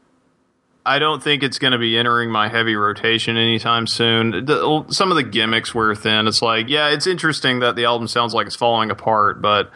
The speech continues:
there's only, like, so much of that where, like, for casual listening, it just kinda gets grating. Um,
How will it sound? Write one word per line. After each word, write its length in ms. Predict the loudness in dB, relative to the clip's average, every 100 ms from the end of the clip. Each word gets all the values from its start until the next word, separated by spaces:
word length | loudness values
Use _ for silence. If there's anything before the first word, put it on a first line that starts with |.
| -20 -20 _
there's 240 | -2 2
only, 420 | 2 2 2 0 -2
like, 240 | 0 0 -2 -10 _
so 240 | -4 -2
much 260 | 0 0 -2
of 100 | -4
that 440 | 0 2 4 0 -2
where, 360 | 0 2 0
like, 320 | -2 0 -2
for 100 | -2
casual 560 | 0 2 0 0 -4 -2
listening, 400 | -4 -4 -4 -4
it 140 | -6
just 320 | -8 -10 -10 -6
kinda 240 | -4 -4
gets 260 | -6 -8 -6
grating. 500 | -2 -2 -2 -4 -2
Um, 440 | 0 0 0 -4